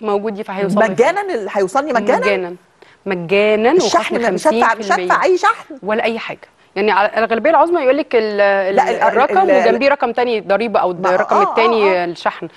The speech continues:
Speaker 2: لا،
Speaker 1: يعني
Speaker 2: هو ده الرقم
Speaker 1: مجانا.
Speaker 2: ال-، ال-، اللي ح-، اللي هدفعه
Speaker 1: مجانا.
Speaker 2: هيوصلني لحد وأنا في أسوان.
Speaker 1: أيوة.
Speaker 2: أو اسكندرية أو مرسى مطروح.
Speaker 1: أيوة، خصم خمسين في المية كمان.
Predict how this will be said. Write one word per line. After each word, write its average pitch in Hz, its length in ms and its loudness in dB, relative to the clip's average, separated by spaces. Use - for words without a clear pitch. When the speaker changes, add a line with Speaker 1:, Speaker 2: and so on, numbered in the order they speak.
Speaker 2:
لا، 240 120 0
Speaker 1:
يعني 262 140 0
Speaker 2:
هو 330 120 0
ده 262 100 2
الرقم 285 240 2
Speaker 1:
مجانا. 175 280 0
Speaker 2:
ال-، 202 160 -6
ال-، - 40 -4
اللي 202 160 -2
ح-، - 140 -6
اللي 214 180 0
هدفعه 311 480 2
Speaker 1:
مجانا. 311 200 -6
Speaker 2:
هيوصلني 311 720 -4
لحد 214 500 -2
وأنا 262 180 2
في - 100 -2
أسوان. 214 500 2
Speaker 1:
أيوة. 175 400 -2
Speaker 2:
أو 214 100 4
اسكندرية 233 520 0
أو 202 280 4
مرسى 233 260 -2
مطروح. 202 600 -6
Speaker 1:
أيوة، 185 420 -2
خصم 220 260 -6
خمسين 202 240 -6
في - 80 -12
المية 202 180 2
كمان. 185 320 -4